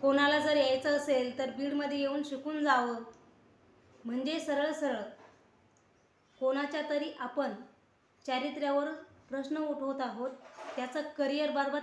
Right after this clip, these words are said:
तर नाही होणार ना, याचा विचार न करता आपली राजकीय पोळी कशी याच्यावर भासता येईल हे बघणं सगळ्यात महत्त्वाचं काम आहे राजकारणी लोकांचं.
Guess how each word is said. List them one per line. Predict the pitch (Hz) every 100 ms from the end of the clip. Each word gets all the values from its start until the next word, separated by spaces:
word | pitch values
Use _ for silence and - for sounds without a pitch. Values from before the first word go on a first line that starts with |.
| 302
तर | 294
नाही | 285 302
होणार | 262 220 220
ना, | 226 247 - - _ -
याचा | 254 294
विचार | 277 269 294 294
न | 311
करता | 330 277 233 226 226 -
आपली | 233 285 339
राजकीय | 359 320 - 330
पोळी | 320 302 294
कशी | 294 285 294
याच्यावर | 285 285 277
भासता | 240 226 - 269
येईल | 240 - - - _ _
हे | 269
बघणं | 285 277 254 262 302 - -
सगळ्यात | 269 285 302
महत्त्वाचं | 277 269 269 269 -
काम | 269 277
आहे | 277 311 277
राजकारणी | 240 233 254 233 226
लोकांचं. | 214 - 202 185